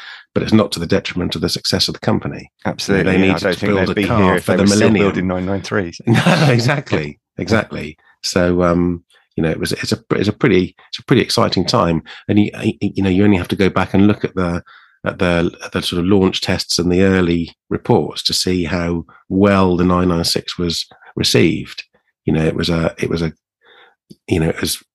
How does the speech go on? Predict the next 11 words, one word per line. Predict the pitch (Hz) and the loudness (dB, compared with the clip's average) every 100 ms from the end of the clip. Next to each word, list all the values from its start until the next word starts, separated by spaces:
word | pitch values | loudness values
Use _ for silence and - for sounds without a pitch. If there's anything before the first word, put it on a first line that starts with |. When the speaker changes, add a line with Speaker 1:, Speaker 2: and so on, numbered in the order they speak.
| _ - | _ -2
Speaker 1:
with | 101 - - | -2 -4 -2
rapturous | 135 - - 110 - | -2 -2 0 2 2
applause, | - 156 156 90 - | 2 2 4 2 0
you | |
might | 82 78 - | -2 -4 -6
say. | 80 73 - _ _ - - | -8 -8 -14 _ _ -16 -2
Speaker 2:
Yeah, | 143 | 2
Speaker 1:
You | 127 | 4
know, | 104 | 2
Speaker 2:
yeah, | 95 - - | 0 -6 0
Speaker 1:
generally | 117 120 | 2 2